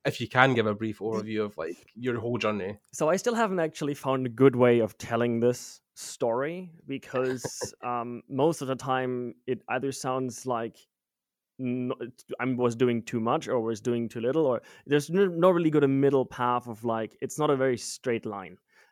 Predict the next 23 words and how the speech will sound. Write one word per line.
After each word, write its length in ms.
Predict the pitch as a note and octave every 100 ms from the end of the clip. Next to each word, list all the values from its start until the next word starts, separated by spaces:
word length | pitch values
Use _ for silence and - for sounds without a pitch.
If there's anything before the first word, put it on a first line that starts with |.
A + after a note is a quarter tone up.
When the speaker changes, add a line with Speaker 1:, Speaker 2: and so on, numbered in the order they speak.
| _
Speaker 2:
Um, 480 | A#2+ A#2 A#2 A#2 A#2
Speaker 1:
Right, 220 | A#2 F#2 - -
yeah. 80 | F#2+ F2 -
Speaker 2:
so 320 | - D3 D3
I, 580 | B2+ D#3 F3 F#3 F3+ E3+ - _ _ _ _ _ _ _ _ _ _ _ _ _
I 60 | C#3+
wanna 160 | E3+ D#3+
say 280 | D#3 D3+
in 80 | C#3+
the 60 | C3+
mid 320 | C#3 D#3+ -
two 180 | - C#3
thousands, 800 | - A#2 B2 G#2+ G2+ G#2 - - _ -
um, 640 | A#2 A2 A2 A2 G#2+ G#2+ - _ _ _
I 220 | A#2+ A#2+ G#2+ _
was 240 | A#2+ A#2 -
more 180 | B2+ C#3
and 80 | D3
more 160 | C#3 C3
interested 320 | B2+ A#2+ A2+
in 100 | A2
video 240 | A2+ G#2+
games. 420 | G2+ G2 G2+ -